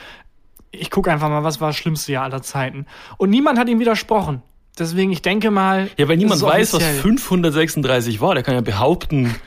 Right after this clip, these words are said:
Speaker 2: der kann alles
Speaker 1: Stimmt.
Speaker 2: behaupten.
Speaker 1: Ja, der hat halt, also man weiß schon, dass es da Naturkatastrophen gab.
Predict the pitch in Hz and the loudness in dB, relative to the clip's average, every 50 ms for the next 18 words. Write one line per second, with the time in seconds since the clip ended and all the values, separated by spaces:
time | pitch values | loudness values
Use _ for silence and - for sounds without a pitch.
0 | - - - 113 131 151 - 190 233 226 - 190 151 110 90 95 92 90 - - | -12 -8 -4 -2 -2 0 2 2 2 2 2 2 0 0 0 0 -2 -4 -6 -10
1 | - 92 - - - - - - - - 226 226 233 220 - - 175 180 196 190 | -12 -12 -12 -14 -20 -20 -20 -18 -10 -8 -4 -2 -2 -4 -2 0 2 2 2 4
2 | 165 175 196 196 196 247 - - 170 170 165 165 160 160 156 151 139 - 139 160 | 2 2 2 2 0 0 -2 -4 -2 -2 -2 0 0 0 0 0 -2 -2 0 0
3 | 190 - - 202 190 180 180 175 160 - 175 - - 170 156 151 147 - 175 180 | 0 0 0 0 0 2 0 0 -2 -4 -6 -4 -2 -2 -2 -2 -4 -4 -4 -4
4 | 196 190 196 190 - - 202 190 190 196 175 175 190 220 233 | -2 -2 -2 -4 -2 -4 -4 -4 -2 -2 0 0 0 0 -4